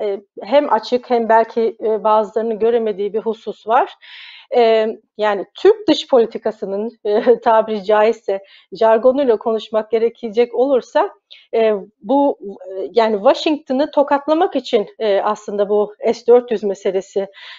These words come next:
e, biraz da Türkiye'nin gündemine girmiş oldu. Daha sonrasında biliyorsunuz, e, Biden'la her görüşme olasılığında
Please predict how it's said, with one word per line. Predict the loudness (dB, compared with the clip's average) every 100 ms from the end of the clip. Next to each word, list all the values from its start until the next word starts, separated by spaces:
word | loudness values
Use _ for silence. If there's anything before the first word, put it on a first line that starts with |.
| 0
e, | 4 4 4
biraz | 4 2 2
da | 2 2
Türkiye'nin | 0 -8 -4 -4 -2
gündemine | -2 2 2 2 0
girmiş | 0 -4 -6 -4
oldu. | -4 -2 -4 -4 -20 -4 0
Daha | 2 2
sonrasında | 2 2 2 0 0
biliyorsunuz, | 2 0 0 -2 -4 -4 -4
e, | -2 -2 -4 -12 _ _ _ _ _ _ _ _
Biden'la | 2 4 4 2 -2 -2 -4
her | 0 2 4 2
görüşme | 0 0 -2 -4
olasılığında | -2 -4 -6 -10 -10 -10 -8 -6